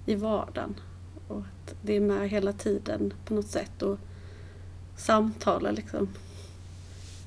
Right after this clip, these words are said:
med Jesus om mitt liv och det jag känner och det jag tänker, liksom, och, och det som pågår i världen på något sätt. Eh.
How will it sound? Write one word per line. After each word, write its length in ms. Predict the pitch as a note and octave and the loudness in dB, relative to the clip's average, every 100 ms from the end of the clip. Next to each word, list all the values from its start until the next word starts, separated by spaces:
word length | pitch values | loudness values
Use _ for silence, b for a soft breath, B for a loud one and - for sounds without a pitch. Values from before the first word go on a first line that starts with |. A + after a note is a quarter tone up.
| - - | -12 -2
med 120 | A#3 A3+ | 2 4
Jesus 400 | A3 A3 G#3 - | 4 2 2 4
om 320 | A3 G#3 G#3 - | 6 6 4 2
mitt 200 | A3+ A#3 | 2 4
liv 360 | A3+ G#3+ G3 G3+ | 6 8 8 8
och 80 | G#3 | 8
det 160 | G#3 G#3 | 8 10
jag 180 | G3+ | 8
känner 460 | G3+ G#3+ G3+ F#3+ G3 | 6 6 8 6 6
och 60 | G3 | 6
det 80 | G3+ | 4
jag 120 | G3 | 4
tänker, 440 | G#3 G3 G3 - | 2 2 0 -6
liksom, 360 | - - G#3 G3+ | -4 0 6 8
och, 160 | G3 B B B B - | 8 B B B B 2
och 100 | G#3+ | 4
det 100 | A3 | 6
som 140 | G#3+ | 6
pågår 400 | A3 A3 G3 G3+ | 6 6 8 6
i 60 | G#3 | 6
världen 500 | G#3+ F#3+ - - G3+ - - | 4 2 2 0 -2 -6 0
på 100 | A3+ | 2
något 140 | G3+ | 2
sätt. 460 | - G#3 - - - - - | 0 -2 -4 -10 -10 -10 -8
Eh. 140 | G#3 | -6